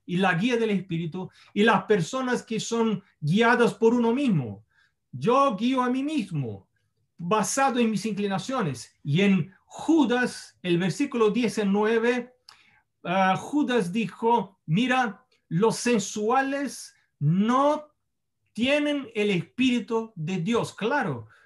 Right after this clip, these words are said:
los sensuales no tienen el Espíritu de Dios porque no pueden tener el Espíritu de Dios. Una vez que el Espíritu de Dios entra en la vida de uno, entonces ya no son más sexuales,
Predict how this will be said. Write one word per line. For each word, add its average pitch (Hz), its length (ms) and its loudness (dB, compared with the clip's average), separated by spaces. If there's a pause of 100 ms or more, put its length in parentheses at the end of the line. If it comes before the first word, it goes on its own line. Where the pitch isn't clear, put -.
(160)
los 170 200 -2
sensuales 240 540 0
no 220 160 -2
tienen 240 260 -2
el 185 60 -2
Espíritu 175 320 -4
de 165 100 -4
Dios 240 160 -2
porque 208 220 -4
no 180 180 -2
pueden 277 260 -2
tener 233 280 -4
el 196 140 -2
Espíritu 208 280 -8
de 185 80 -8
Dios. 202 380 -8 (400)
Una 208 200 6
vez 254 200 4
que 254 80 0
el 220 80 6
Espíritu 247 400 2
de 247 100 0
Dios 240 540 0
entra 214 560 0
en 185 100 -4
la 185 140 -2
vida 196 240 -2
de 196 100 -4
uno, 208 640 -4 (560)
entonces 233 680 0
ya 214 160 2
no 214 140 0
son 240 300 -2
más 202 160 -2
sexuales, 220 880 -6